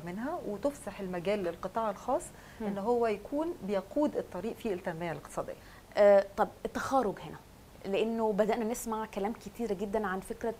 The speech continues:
Speaker 2: طيب تخارج الدولة من بعض الأنشطة الاقتصادية، ده معناه إيه؟ البعض، آه، قال لك هل ده معناه إنه هيتم بيع بعض الأصول المملوكة للدولة؟ آه، ولا التخارج، آلية التخارج دي هتتم إزاي؟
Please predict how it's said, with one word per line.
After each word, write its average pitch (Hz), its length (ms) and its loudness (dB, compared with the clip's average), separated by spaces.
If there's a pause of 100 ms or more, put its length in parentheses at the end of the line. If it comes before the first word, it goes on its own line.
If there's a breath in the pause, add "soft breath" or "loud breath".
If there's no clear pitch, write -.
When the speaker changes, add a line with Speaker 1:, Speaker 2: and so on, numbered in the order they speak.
Speaker 2:
طيب 175 180 0 (380)
تخارج 233 360 0 (140)
الدولة 214 400 2
من 208 240 -2
بعض 208 260 -2
الأنشطة 185 600 -8 (160)
الاقتصادية، 180 720 -6 (400 loud breath)
ده 208 100 6
معناه 196 300 4
إيه؟ 139 160 -6 (420 loud breath)
البعض، 214 420 8
آه، 180 560 4
قال 208 240 4
لك 208 280 2 (220)
هل 202 160 2
ده 202 100 0
معناه 196 400 -4
إنه 175 400 -6
هيتم 190 340 -2
بيع 202 320 2 (420)
بعض 185 240 2
الأصول 185 680 -4
المملوكة 180 440 -6
للدولة؟ 180 420 0 (640 loud breath)
آه، 185 440 2
ولا 208 500 4
التخارج، 254 520 0
آلية 269 220 0
التخارج 220 440 -2
دي 190 120 -4
هتتم 196 320 -6
إزاي؟ 156 340 -6